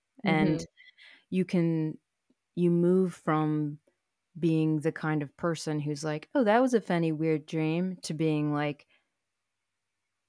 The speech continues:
Speaker 1: "There's a certain autonomy and realness and presence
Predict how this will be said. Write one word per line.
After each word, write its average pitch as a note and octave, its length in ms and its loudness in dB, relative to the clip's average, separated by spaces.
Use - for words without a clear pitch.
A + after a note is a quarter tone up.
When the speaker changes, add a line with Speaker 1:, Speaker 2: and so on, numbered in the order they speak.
Speaker 1:
"There's F3+ 440 0
a F3 60 -2
certain F#3 460 -2
autonomy D3+ 1200 -2
and D3+ 400 -4
realness E3 840 0
and C#3 220 -8
presence D#3 760 -2